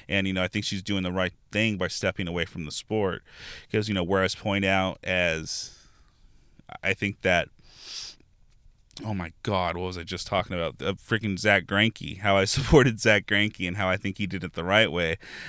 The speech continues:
I look at people like Kyrie Irving, who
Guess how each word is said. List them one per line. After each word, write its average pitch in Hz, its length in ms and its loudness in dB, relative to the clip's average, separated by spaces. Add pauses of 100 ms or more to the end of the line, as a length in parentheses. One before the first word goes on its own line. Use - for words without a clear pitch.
I 107 120 2
look 107 160 4
at 104 80 -4
people 107 280 -4
like 87 180 0
Kyrie 98 420 2
Irving, 95 500 0 (360)
who 95 480 0